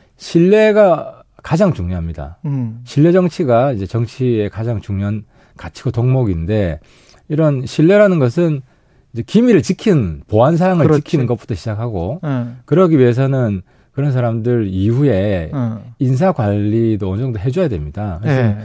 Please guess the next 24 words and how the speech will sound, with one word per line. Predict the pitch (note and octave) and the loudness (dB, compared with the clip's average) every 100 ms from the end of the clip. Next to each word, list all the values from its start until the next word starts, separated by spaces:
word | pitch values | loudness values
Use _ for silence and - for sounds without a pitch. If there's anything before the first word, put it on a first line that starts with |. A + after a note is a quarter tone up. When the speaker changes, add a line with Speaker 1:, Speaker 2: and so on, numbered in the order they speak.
| - | -6
Speaker 1:
대통령실에서 | G#2 G2 D3 D3+ E3 D3+ A#2+ | -6 0 0 0 0 -2 -4
혹시 | C#3+ - - C3+ D3 - | -6 -6 2 2 2 -4
Speaker 2:
음. | C#3 A#2 G2 _ _ _ _ | -4 -4 -6 _ _ _ _
Speaker 1:
그 | G#2+ G2 F#2+ F2+ F2 E2+ E2+ - - A#2+ | -6 -2 -2 -4 -6 -6 -8 -10 -12 -10
이제 | G#2 G2 F#2 - | -8 -6 -8 -4
대통-, | G2 B2 B2+ - A#2 | -2 -2 -4 -6 -8
대통령실 | - G2 C3 C#3 A#2+ F#2+ | -6 -2 0 0 0 -2
유경험자나 | G2+ G2 B2 G#2+ F2 D2+ D2 C#2 G2 F3+ | -2 0 -2 -2 -2 -4 -6 -6 -6 -4
Speaker 2:
음. | D#3 B2 G#2+ G2+ G#2 | -2 -2 -4 -8 -10
Speaker 1:
혹은 | G2 F#2+ | -8 -6
캠프에 | - F3+ D#3+ A#2 | -2 -2 0 -4
있었던 | - A#2 F#2+ | -2 -4 -2
사람들 | F2 D#2 C#2+ D#2 E2 C#3 - _ - | -2 -4 -4 -6 -6 -8 -12 _ -6
이런 | C#3+ D3 | -2 0
분들은 | A#2 G#2 G2 A2 | 0 -2 -2 -4
좀 | A2 G2+ | -4 -6
철저하게 | E3 D#3+ D#3+ G#2+ D2+ D#2+ F2 E2+ | -4 -4 -4 -4 -4 -6 -6 -6
Speaker 2:
음. | C#3 | -4
Speaker 1:
인사 | A2 C3+ | -2 -2
관리를 | G#2+ F2 G2 G#2 | -2 -4 -4 -4
해야 | D#3+ | -4
된다고 | C#3 F#2 F2+ | -4 -6 -8
생각을 | - G2 F#2 | -10 -12 -10
합니다. | F2+ G2 | -14 -18